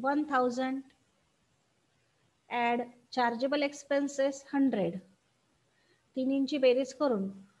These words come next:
वन थाउजंड सेव्हन हंड्रेड is prime cost. प्राइम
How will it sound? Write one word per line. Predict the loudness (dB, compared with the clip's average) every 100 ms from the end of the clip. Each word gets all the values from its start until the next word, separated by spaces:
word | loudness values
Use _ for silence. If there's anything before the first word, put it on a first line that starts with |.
| _
वन | 0 2 2
थाउजंड | 2 0 0 -2 -4 -6 -6
सेव्हन | 0 2 2
हंड्रेड | 0 0 2 2 0 0
is | 0 -2 -10 _ _
prime | 0 2 2 2
cost. | 0 -4 -8 -16 -20 _ _ _ _ _ _ _ _ _ _ _ _ _ _ _ _ _ _
प्राइम | -2 0